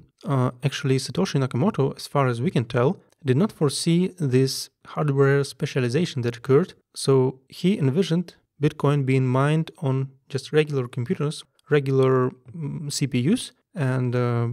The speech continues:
one, one C P U being one vote. But about twenty eleven, I suppose,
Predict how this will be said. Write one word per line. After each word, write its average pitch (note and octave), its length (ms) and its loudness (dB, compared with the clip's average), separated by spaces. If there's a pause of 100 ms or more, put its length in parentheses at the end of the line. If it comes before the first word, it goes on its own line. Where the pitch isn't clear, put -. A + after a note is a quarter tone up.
(220)
one, C#3 360 0
one C#3+ 240 2
C - 140 -4
P C#3 120 -4
U C3 140 -2
being B2 340 -2
one A#2+ 220 0
vote. C#3 320 2 (220)
But B2+ 320 -2 (200)
about E3+ 340 -2
twenty F#3 320 0
eleven, D3 340 2
I A#2 80 0
suppose, C3 600 0